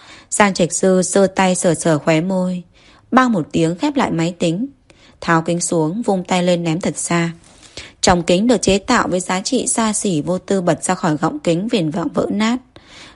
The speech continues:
nảy lên vài lần, cuối cùng bị trọng lực trái đất kéo lại,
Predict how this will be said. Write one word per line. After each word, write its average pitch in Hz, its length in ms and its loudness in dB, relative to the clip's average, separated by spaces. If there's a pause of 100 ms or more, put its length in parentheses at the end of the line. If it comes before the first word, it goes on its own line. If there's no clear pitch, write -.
nảy 196 260 6
lên 240 140 2
vài 185 180 2
lần, 156 340 0 (460)
cuối 170 180 6
cùng 160 440 0 (340)
bị 185 220 2
trọng 170 200 0
lực 156 160 -2
trái 165 140 0
đất 220 120 0 (100)
kéo 175 220 2
lại, 202 260 0